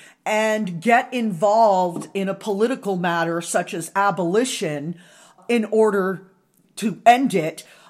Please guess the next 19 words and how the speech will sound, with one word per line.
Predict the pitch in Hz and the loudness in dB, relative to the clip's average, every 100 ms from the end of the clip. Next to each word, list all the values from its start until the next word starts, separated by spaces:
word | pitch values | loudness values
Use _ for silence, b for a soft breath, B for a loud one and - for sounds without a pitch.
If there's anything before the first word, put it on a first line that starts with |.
| B | B
Do | 175 254 | -4 0
they | 247 254 | 2 2
have | 262 269 | 0 0
that | 262 254 | 0 0
right? | 247 339 277 262 | 0 0 0 -4
And, | 208 214 202 208 202 | -2 -2 -2 -4 -6
um, | - 185 202 196 196 190 | -4 0 0 0 -2 -8
the | 180 208 196 | -8 -4 -2
answer | 277 302 254 | -4 -6 -6
for | - 196 | -4 -2
a | |
lot | 185 220 339 | 0 0 2
of | 226 175 | 0 -2
the | 190 | -6
male, | 170 180 175 175 - 185 | -6 -4 -4 -6 -8 -6
male | 180 170 | -4 -4
society | 170 - 175 170 170 | -6 -2 0 0 0
in | 165 | -2
the | 165 156 151 | -4 -6 -8